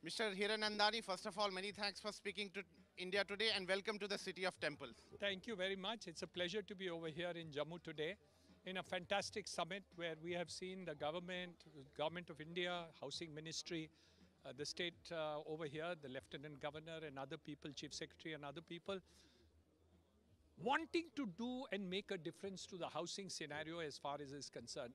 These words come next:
Speaker 2: Every state is vying for investments to come into for the purposes of real estate. I'm so happy to see a proactive interest taken by the government, and I'm sure that,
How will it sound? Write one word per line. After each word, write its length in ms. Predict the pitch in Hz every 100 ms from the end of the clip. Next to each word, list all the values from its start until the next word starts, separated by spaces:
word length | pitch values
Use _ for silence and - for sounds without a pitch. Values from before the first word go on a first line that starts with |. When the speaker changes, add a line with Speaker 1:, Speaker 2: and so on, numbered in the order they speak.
| -
Speaker 2:
Every 340 | 202 180 240
state 360 | - - 190 185
is 160 | 175 135
vying 340 | 139 160 180
for 200 | 139 160 135 - - - -
investments 800 | 185 175 170 - 180 175 - - - -
to 80 | 196
come 200 | 180 185
into 320 | 175 156 190 165
for 100 | 165
the 100 | 151
purposes 480 | 156 147 170 175 156
of 100 | 143
real 200 | 143 143
estate. 320 | 131 - 139 113
I'm 180 | 151 170
so 180 | 220
happy 340 | 208 175 - 208
to 80 | 196
see 300 | 170 190 202 - - - -
a 60 | 156
proactive 600 | - 190 190 170 208 170
interest 380 | 147 185 170 -
taken 280 | 160 185 165
by 160 | 151 156
the 120 | 170
government, 440 | 143 147 160 175 214 - - - -
and 120 | 170
I'm 160 | 175 185
sure 440 | - 254 254 147 131
that, 220 | 160 151